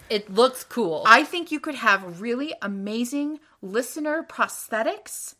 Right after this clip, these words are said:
Speaker 2: with visual effects artists doing an acting pass on top of it.
Speaker 1: Mm-hmm.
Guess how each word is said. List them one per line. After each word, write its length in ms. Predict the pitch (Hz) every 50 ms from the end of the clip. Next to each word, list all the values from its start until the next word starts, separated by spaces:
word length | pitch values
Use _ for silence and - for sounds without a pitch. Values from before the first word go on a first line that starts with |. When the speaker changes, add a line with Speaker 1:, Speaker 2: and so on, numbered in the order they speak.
| _ _ _ _ -
Speaker 2:
with 240 | 202 196 202 202 -
visual 440 | - - 220 226 220 240 233 220 202
effects 460 | 202 202 - - 214 240 - - - -
artists 380 | 220 240 240 247 277 285 277 -
doing 300 | 196 208 196 190 185 185
an 80 | 180 -
acting 400 | - 180 175 - - 170 165 165
pass 320 | - - 156 143 - - 143
on 120 | 135 147
top 220 | - - - - -
of 140 | - - -
it. 100 | - - _ - 175
Speaker 1:
Mm-hmm. 200 | 165 156 160